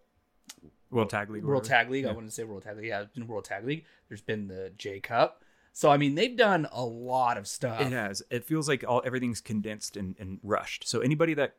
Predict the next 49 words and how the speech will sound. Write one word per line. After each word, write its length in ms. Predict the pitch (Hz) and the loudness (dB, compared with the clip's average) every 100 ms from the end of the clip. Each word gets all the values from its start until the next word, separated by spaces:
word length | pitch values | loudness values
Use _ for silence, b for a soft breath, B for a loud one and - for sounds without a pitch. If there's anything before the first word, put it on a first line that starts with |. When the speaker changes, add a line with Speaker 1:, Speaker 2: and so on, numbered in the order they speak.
| _ - | _ -10
Speaker 1:
that 320 | 110 104 - | -4 -2 -2
criticizes 640 | - 160 - 117 110 107 110 | -2 -2 0 -2 -2 -4 -4
New 140 | 110 | -4
Japan 340 | 101 113 101 | -6 -6 -6
for 400 | 104 110 98 95 | -6 -4 -2 -2
not 240 | 92 107 123 | 0 0 0
setting 240 | 139 123 | 0 -2
up 80 | 104 | -4
storylines 480 | - 110 107 104 101 | -8 -6 -6 -6 -6
and 80 | 101 | -8
stuff, 220 | 104 - | -12 -14
they're 160 | 175 | -12
doing 180 | 208 262 | -4 -2
the 60 | 147 | -2
best 200 | 104 - | -6 -14
they 80 | 85 | -16
can. 320 | - 85 95 214 | -16 -10 -6 -4
Speaker 2:
<laughs> 160 | 202 214 | -4 -6
But 120 | 240 | -6
yeah, 300 | 254 359 - | -2 0 0
with 180 | 101 131 | -2 -6
as 120 | 147 | -4
limited 260 | 180 277 254 | 0 2 4
time 180 | 202 233 | 6 4
as 100 | 214 | 2
they've 200 | 185 156 | -2 -2
had. 420 | 139 127 160 226 160 | -2 0 0 -2 -2
Speaker 1:
Right. 280 | 190 143 b b _ | -2 -2 b b _
And, 80 | 151 | 4
Speaker 2:
Gosh. 360 | 143 123 - - _ | 6 4 -2 -14 _
Speaker 1:
you 140 | 156 147 | 2 4
know, 140 | 143 | 4
I, 60 | 127 | 2
I, 160 | 123 - - 107 | 0 -12 -14 -10
a 60 | 143 | -2
good 160 | 151 | 0
example 400 | 165 120 156 - | 0 -2 -2 -2
of 80 | 110 | -2
this, 360 | 101 104 - - | -2 -2 -4 -4
and, 260 | 117 101 101 | -2 -2 -2
and 120 | 117 | 0
real 120 | 131 | 2
quick, 180 | 117 120 | 2 0
Kellen, 240 | 117 113 95 | -2 -4 -2
plug 180 | 120 | -2
yourself 400 | 101 90 101 95 - | -2 -6 -8 -10 -12
because 360 | 98 101 92 | -8 -8 -8
you 120 | 104 101 | -10 -8
didn't, 220 | 98 | -8